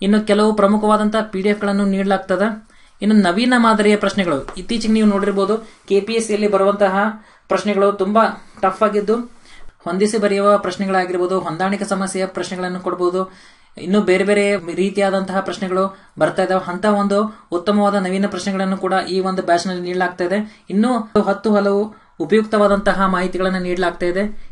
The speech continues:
ಹಿಂದೆ ಪಿ ಡಿ ಒ ಬ್ಯಾಚ್ ಯಾವ ರೀತಿ ತುಂಬಾ ಚೆನ್ನಾಗಿ ನಡೀತೋ, ಅದೇ ರೀತಿಯಾಗಿ ಈ ಒಂದು ಕೆ ಎಸ್ ಬ್ಯಾಚ್ ಅನ್ನು ಕೂಡ ತುಂಬಾ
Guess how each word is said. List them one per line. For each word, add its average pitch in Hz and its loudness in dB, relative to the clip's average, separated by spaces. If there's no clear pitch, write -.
ಹಿಂದೆ 226 0
ಪಿ 190 2
ಡಿ 214 0
ಒ 220 2
ಬ್ಯಾಚ್ 180 0
ಯಾವ 170 2
ರೀತಿ 214 0
ತುಂಬಾ 202 2
ಚೆನ್ನಾಗಿ 202 -4
ನಡೀತೋ, 190 -2
ಅದೇ 180 -2
ರೀತಿಯಾಗಿ 208 0
ಈ 196 -4
ಒಂದು 185 0
ಕೆ 175 -4
ಎಸ್ 196 -4
ಬ್ಯಾಚ್ 175 -2
ಅನ್ನು 196 0
ಕೂಡ 196 0
ತುಂಬಾ 196 -2